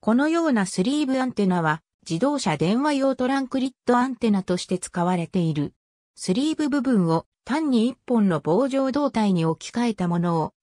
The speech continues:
H型アンテナという。外観がアルファベット小文字のHに見えることから、H型アンテナと呼ばれる。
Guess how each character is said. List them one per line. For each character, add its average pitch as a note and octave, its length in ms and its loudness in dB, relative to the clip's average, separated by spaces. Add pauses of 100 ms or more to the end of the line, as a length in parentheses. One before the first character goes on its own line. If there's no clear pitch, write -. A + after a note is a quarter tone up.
(120)
H C4 340 0
型 B3+ 260 -2
ア B3 80 2
ン C4 80 -4
テ A#3+ 100 2
ナ F#3+ 160 2
と D#3+ 140 -6
い D3+ 160 -2
う。 D3+ 140 -4 (500)
外 G#3+ 280 0
観 A#3+ 280 0
が A3+ 220 0 (200)
ア F#3 120 2
ル C4 100 2
フ C#4+ 120 -4
ァ C4+ 60 0
ベ B3+ 100 0
ッ B3 120 -6
ト C4+ 80 -4
小 C4+ 260 0
文 D4 160 -2
字 B3 140 -2
の F#3+ 160 2
H A#3 340 0
に F#3 140 4
見 E3 180 2
え C#4+ 60 0
る D4 80 -2
こ - 140 -4
と G3 120 -2
か D#3 140 -2
ら、 C#3 180 0 (220)
H C4 340 0
型 B3+ 280 -2
ア B3 80 2
ン B3+ 80 -4
テ A#3+ 100 2
ナ F#3+ 160 2
と E3+ 140 -2
呼 D3+ 160 0
ば D#3+ 100 -2
れ D#3 160 -2
る。 C#3 160 -6